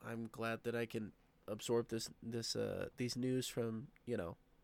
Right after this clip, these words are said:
different areas of the world. But I'm looking specifically for something. And, oh, good, good. This is good, too.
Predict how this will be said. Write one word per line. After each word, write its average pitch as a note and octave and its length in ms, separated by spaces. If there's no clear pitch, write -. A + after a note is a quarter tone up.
different B2 320
areas A#2+ 320
of G#2+ 40
the G2+ 60
world. B2 320
But C3 160
I'm C#3+ 340
looking F3+ 360
specifically - 1000
for A2+ 120
something. D#2+ 380
And, D#3+ 240
oh, F3+ 300
good, E3+ 260
good. C#3+ 220
This C3+ 180
is C3 80
good, C3 240
too. B2 180